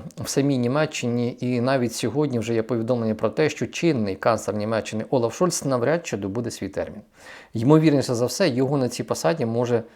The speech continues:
змінити міністр оборони Пісторіус, про якого я говорив на початку цього відео. І хоча він є представником тієї ж партії, що і Олаф Шольц, але критики,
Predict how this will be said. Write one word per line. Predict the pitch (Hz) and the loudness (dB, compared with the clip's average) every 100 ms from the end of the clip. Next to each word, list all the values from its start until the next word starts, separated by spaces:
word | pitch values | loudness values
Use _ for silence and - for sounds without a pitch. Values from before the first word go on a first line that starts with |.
| _ | _
змінити | 117 107 127 117 147 139 110 - _ | -4 0 2 2 0 -2 -6 -10 _
міністр | 131 147 151 147 - | 6 6 6 2 0
оборони | 151 151 147 135 | 0 2 2 2
Пісторіус, | 131 165 - 156 95 - - - - - - | -2 -4 0 0 0 -2 -14 -20 -20 -20 -12
про | - 113 | -4 -2
якого | 110 120 | 0 0
я | 110 | 2
говорив | 110 117 | 0 0
на | 117 | 0
початку | 113 120 113 - | -2 -2 -2 -2
цього | 113 117 117 | -6 -4 -4
відео. | 175 226 156 131 - _ _ _ _ _ - - | -2 -2 -2 -2 -8 _ _ _ _ _ -14 -6
І | 131 117 113 110 - - - | -2 -2 -2 -4 -8 -20 -4
хоча | - 139 151 127 | 0 6 8 8
він | 117 117 | 6 0
є | 123 | 0
представником | 120 113 - 113 110 107 | 0 -4 -4 -2 -2 -4
тієї | 107 110 104 | -2 -2 -2
ж | - | 2
партії, | 101 95 - 101 | 2 2 -2 -6
що | 95 - 107 104 - | -6 -4 -2 0 -2
і | 117 110 | -4 -4
Олаф | - 110 107 | 0 0 0
Шольц, | - 214 220 - | 0 0 0 2
але | 127 123 | 4 4
критики, | 123 120 135 160 147 - 95 | 2 2 0 -2 -6 -6 -8